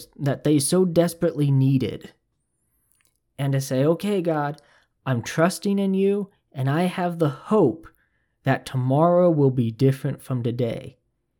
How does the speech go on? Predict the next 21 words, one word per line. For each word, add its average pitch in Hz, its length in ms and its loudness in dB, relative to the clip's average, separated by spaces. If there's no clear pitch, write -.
And 127 180 0
even 220 300 4
though 180 420 0
the 135 140 0
first 175 420 0
few 196 220 0
days, 190 580 -2
tomorrow 147 560 4
was 135 240 4
the 127 140 0
same 147 420 0
as 135 140 -2
the 135 100 0
day 135 200 2
before, 139 640 -4
eventually 190 720 2
that 160 440 -2
day 156 280 4
came 123 580 -2
where 127 140 -2
tomorrow 123 840 0